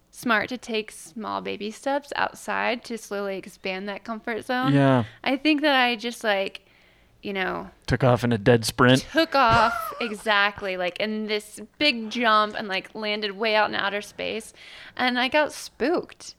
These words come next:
Speaker 2: Yeah.
Speaker 1: You know, so I, I've had to, like, reel it in a little bit and, like, work through that and, like, okay, I'm gonna go back to doing that.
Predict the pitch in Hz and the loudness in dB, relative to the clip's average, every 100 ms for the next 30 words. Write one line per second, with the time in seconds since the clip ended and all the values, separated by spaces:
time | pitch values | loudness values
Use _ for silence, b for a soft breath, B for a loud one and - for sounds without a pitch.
0 | - 143 117 90 - - 240 208 202 220 | 4 6 6 4 -6 -6 0 2 2 0
1 | 262 - - 247 254 - 233 233 240 - | -4 -4 4 4 4 2 2 2 2 -2
2 | 254 254 277 262 240 - 190 208 208 214 | 0 0 2 0 0 -6 -4 0 0 0
3 | 190 190 196 208 220 233 254 269 285 233 | -2 -4 -4 -4 -4 -2 2 2 2 0
4 | 208 180 185 185 175 - 208 202 185 185 | -6 -8 -6 -6 -6 -6 -6 -4 -2 0
5 | 196 214 208 185 180 - b b b - | 0 -2 -6 -8 -10 -18 b b b -12
6 | 202 208 67 65 b b b b b - | -4 -2 -2 -4 b b b b b -6
7 | 220 226 254 262 262 247 190 196 208 - | -2 0 0 0 0 0 0 0 0 -2
8 | - 269 302 330 320 359 392 440 | -4 0 2 2 2 0 -2 -6